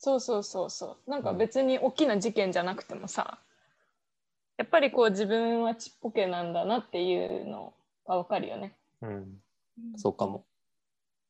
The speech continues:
Speaker 3: なんか今この話をしてすごく思ったのは、なんか昔はやっぱりその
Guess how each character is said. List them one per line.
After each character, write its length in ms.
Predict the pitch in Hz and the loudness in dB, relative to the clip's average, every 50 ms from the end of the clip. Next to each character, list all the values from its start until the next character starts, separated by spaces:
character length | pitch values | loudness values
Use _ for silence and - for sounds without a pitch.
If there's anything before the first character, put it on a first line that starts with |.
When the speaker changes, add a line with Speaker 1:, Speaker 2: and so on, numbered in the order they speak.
| _ _ _ _ _ _ - - - - - - _ _ | _ _ _ _ _ _ -20 -20 -20 -20 -20 -20 _ _
Speaker 3:
な 120 | 226 220 220 | -6 -6 -6
ん 40 | |
か 340 | 190 - 196 190 185 185 180 - | -2 0 2 4 4 4 4 2
今 440 | 196 214 220 226 226 226 226 226 220 | 2 2 2 2 2 2 2 2 2
こ 120 | 220 254 | 2 2
の 100 | 262 269 | 4 4
話 340 | 269 262 254 254 247 - 214 | 6 4 4 2 2 0 0
を 80 | 190 196 | 0 0
し 80 | 196 | 0
て 140 | - 196 190 | -4 -6 -6
す 140 | 190 - 208 | -4 -4 -2
ご 140 | 208 220 208 | -2 -2 -2
く 80 | - | 0
思 260 | 202 196 190 185 185 | -2 0 2 2 2
っ 60 | 180 175 | 2 2
た 120 | - 180 | 0 0
の 200 | 175 170 170 170 | 2 2 2 2
は、 320 | 165 165 160 160 160 - - - - - - - _ _ | 2 2 2 0 -2 -4 -10 -20 -20 -20 -20 -20 _ _
な 100 | 196 196 | -4 -4
ん 100 | 190 185 | -4 -2
か 380 | - 190 175 165 156 - - _ _ _ _ _ _ _ | 0 0 2 2 0 -2 -6 _ _ _ _ _ _ _
昔 420 | - 208 - - 220 226 226 - 262 | -12 -8 -2 -2 -2 -2 0 0 2
は 100 | 262 262 | 4 4
や 120 | 247 220 | 4 2
っ 120 | 220 220 - | 2 0 0
ぱ 120 | 233 233 | 0 0
り 100 | 214 214 | 0 -2
そ 140 | 208 - 202 | -2 -2 0
の 380 | 190 185 185 185 180 175 180 | 2 4 4 4 2 0 -2